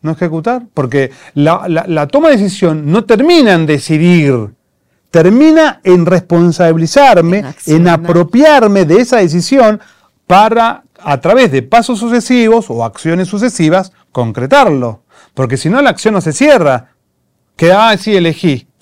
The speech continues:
Speaker 1: Entonces es como que vos decís, por ejemplo, te lo hago fácil.
Speaker 2: Sí.
Speaker 1: Bueno, eh, elijo estudiar psicología. Ya
Speaker 2: Ajá.
Speaker 1: está. Es la carrera que a mí me gusta. Bueno. Bien. ¿Y en qué año estás? "Hace cuatro años que estudio psicología".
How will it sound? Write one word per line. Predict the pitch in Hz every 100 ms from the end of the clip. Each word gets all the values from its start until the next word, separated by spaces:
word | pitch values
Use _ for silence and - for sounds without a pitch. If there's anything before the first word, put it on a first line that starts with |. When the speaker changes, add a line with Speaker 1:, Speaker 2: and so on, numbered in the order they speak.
| _ _ _ -
Speaker 1:
Entonces | 156 170 202
es |
como | 220 214
que | 175
vos | 190 208
decís, | 196 214
por | 185 156
ejemplo, | 180 139 123 117
te | 131
lo |
hago | 160 180
fácil. | 165 127 127 117
Speaker 2:
Sí. | 190 _ _ -
Speaker 1:
Bueno, | 208 185 175 - - -
eh, | 170 175 175
elijo | 185 254 - 220
estudiar | 220 185 214 208
psicología. | 196 185 175 165 - 160 117 95 - _ _ _ - 156
Ya | 190
Speaker 2:
Ajá. |
Speaker 1:
está. | 170 110 - _ _ _ -
Es | 180
la | 175
carrera | 165 180 165
que |
a | 160
mí | 156
me | 139
gusta. | 110 - _ _ _ _ _ 285
Bueno. | 240 170 196 _ _ _ _ _ _ _ _ _ _ _ _ _ _ _ _ _ -
Bien. | 202 202 _ _ _ _ _ _ _
¿Y | 151
en | 147
qué | 202
año | 202
estás? | 180 156 135 _ _ _ _ _ _ _ _ _ _ _ _
"Hace | 170 196
cuatro | 294 262 214
años | 143
que | 123
estudio | 123 123
psicología". | 120 123 117 - 107 104